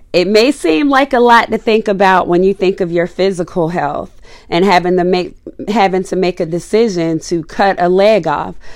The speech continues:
to live. But in essence, it's, it's, it's not much different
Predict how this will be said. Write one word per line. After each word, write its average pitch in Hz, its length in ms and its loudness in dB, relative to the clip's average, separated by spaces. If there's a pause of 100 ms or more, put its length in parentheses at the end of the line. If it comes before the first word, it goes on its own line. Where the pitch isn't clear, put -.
(260)
to 175 720 0
live. 175 680 0 (2500)
But 247 280 4 (2500)
in 247 300 0
essence, 262 520 0
it's, 226 300 -4
it's, - 380 -6
it's 220 200 -4
not 247 300 2
much 247 300 -2
different 185 640 -4